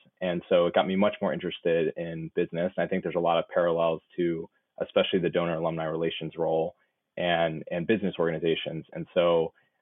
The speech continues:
I also was a director in my junior year. And when senior year came around, I started looking at consulting and a, and a way to learn more about businesses,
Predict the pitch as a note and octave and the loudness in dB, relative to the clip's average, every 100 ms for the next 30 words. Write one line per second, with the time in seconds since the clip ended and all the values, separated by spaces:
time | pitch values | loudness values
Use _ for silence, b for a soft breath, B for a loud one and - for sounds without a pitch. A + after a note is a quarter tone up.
0 | _ F2 F#2 F2+ - F2+ F2 E2+ D#2+ _ | _ 2 6 6 6 6 6 4 -2 _
1 | F#2 F#2 F2 E2 E2+ - E2+ E2 D#2 A2 | -2 0 0 2 2 2 0 0 -2 0
2 | G#2 F#2+ F2 E2+ E2 D#2 - - F2+ E2+ | 0 2 2 4 2 0 -4 -6 -2 0
3 | D#2+ D#2+ E2 E2 - A2 G2 F2+ E2+ F2+ | -2 -4 -6 -8 -2 0 2 2 2 -2
4 | E2 E2+ E2 E2 D#2+ D#2 _ _ _ _ | 0 0 2 0 -2 -8 _ _ _ _
5 | _ - - G2 F2+ F2 - F2 E2+ D2 | _ -20 -2 2 2 2 0 0 2 0
6 | - F#2+ G2 - F2 E2 D#2+ - E2+ E2 | -4 0 0 0 0 0 -2 -4 -4 0
7 | E2 D#2+ D#2+ D#2+ D#2 F2 F2 E2+ E2 D#2+ | 2 2 2 2 2 -2 -4 -2 -4 -2
8 | D#2 D2 D#2+ D#2+ - A#1+ | -2 -2 -6 -6 -4 -4